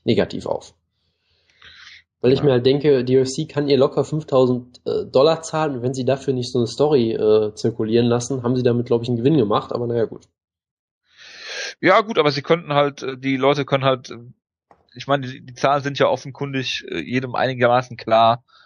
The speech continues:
Speaker 2: Und von daher sollte man vielleicht auch mal überlegen, einen, äh, normalen Beruf anzustreben, anstatt alles auf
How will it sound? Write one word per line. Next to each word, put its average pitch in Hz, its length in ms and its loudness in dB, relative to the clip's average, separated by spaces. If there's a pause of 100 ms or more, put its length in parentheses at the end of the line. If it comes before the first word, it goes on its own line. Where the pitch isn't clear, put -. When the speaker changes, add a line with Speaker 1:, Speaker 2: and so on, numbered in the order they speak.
(400)
Speaker 2:
Und 110 320 -14
von 117 300 -10
daher 120 160 4
sollte 131 200 0
man 131 120 -4
vielleicht 127 340 0
auch 131 120 -2
mal 127 120 -2
überlegen, 120 560 0
einen, 117 260 -4
äh, 92 140 -2
normalen 113 500 2
Beruf 104 260 -8
anzustreben, 107 600 -4
anstatt 104 400 0
alles 113 460 -2
auf 113 180 -4